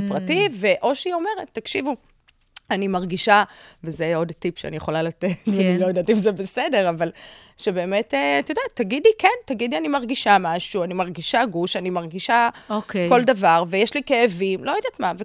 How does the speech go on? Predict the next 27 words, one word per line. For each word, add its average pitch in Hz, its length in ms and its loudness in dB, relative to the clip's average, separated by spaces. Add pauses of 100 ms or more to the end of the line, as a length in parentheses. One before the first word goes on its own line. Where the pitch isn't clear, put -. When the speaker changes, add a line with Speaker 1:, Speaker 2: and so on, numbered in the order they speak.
(100)
Speaker 2:
ואז 226 220 0
הם 262 80 -2
ייתנו. 214 280 -8
הם 156 60 -12 (440)
Speaker 1:
הבנתי. 220 140 2
Speaker 2:
צריכים 269 240 2
סיבה 233 440 4
כדי 202 240 0
לתת 185 320 -2
לך 180 160 -6
את 180 100 -10
הממוגרפיה 160 720 -4
והאולטרסאונד. 147 540 -8 (220)
Speaker 1:
אוקיי. 175 380 -10 (220)
Speaker 2:
אה, - 40 -10 (640)
אבל 160 140 -8
שוב, 453 200 -4
זה 208 120 -10
חשוב. 330 300 -6 (380)
ברגע 208 300 -4
שאת - 200 -4
כמה 285 240 2
שיותר 202 680 -2
מוקדם 226 340 0
תגלי 214 340 -2
את 285 80 -4
זה, 294 120 0